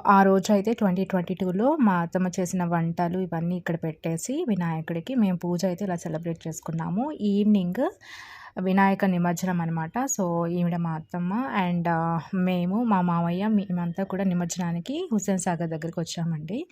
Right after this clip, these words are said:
And అప్పుడు తీసుకున్న వీడియో ఇది. చాలా వీడియోస్ మిస్ అయ్యాయి. So,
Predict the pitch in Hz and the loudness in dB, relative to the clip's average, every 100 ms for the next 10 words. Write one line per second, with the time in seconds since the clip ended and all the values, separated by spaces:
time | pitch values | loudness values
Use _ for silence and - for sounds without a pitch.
0 | - - - - 175 175 160 180 196 208 | -16 -18 -18 -8 -4 0 0 0 0 0
1 | 180 - 180 190 165 160 160 165 156 - | -2 -2 -4 -2 -2 -4 -4 -4 -6 -10
2 | 151 _ _ _ _ _ - 220 190 196 | -18 _ _ _ _ _ 2 6 6 6
3 | 220 208 208 220 - 190 - 208 202 175 | 6 6 4 2 4 2 4 4 4 2
4 | 175 220 320 359 - - | 0 -2 -2 -4 -6 -2